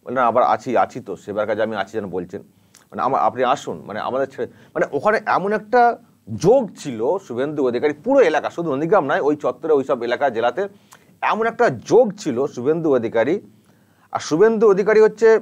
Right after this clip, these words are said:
এমন একজন ব্যক্তি যে যার সঙ্গে যে কেউ কথা বলতে পারবেন, ওই যে ঘ্যাম করে বসে থাকা এইসব নয়। যারা, যাদের সমস্যা হবে তারা বলতে পারবেন। পরিবারটাও একটা বড় পরিবার,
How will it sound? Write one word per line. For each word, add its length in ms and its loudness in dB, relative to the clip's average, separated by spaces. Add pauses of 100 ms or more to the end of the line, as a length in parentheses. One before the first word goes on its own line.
এমন 180 0
একজন 260 0
ব্যক্তি 480 -2 (580)
যে 60 -4
যার 140 2
সঙ্গে 200 0
যে 140 2
কেউ 100 -2
কথা 220 0
বলতে 200 -2
পারবেন, 280 -10 (160)
ওই 120 -8
যে 80 -2
ঘ্যাম 260 -2
করে 160 0
বসে 240 -8
থাকা 280 -2
এইসব 300 -6
নয়। 280 -14
যারা, 160 -2
যাদের 200 0
সমস্যা 400 -8
হবে 140 0
তারা 140 0
বলতে 280 -4
পারবেন। 320 -4 (520)
পরিবারটাও 480 0 (180)
একটা 180 -6
বড় 260 -2
পরিবার, 420 0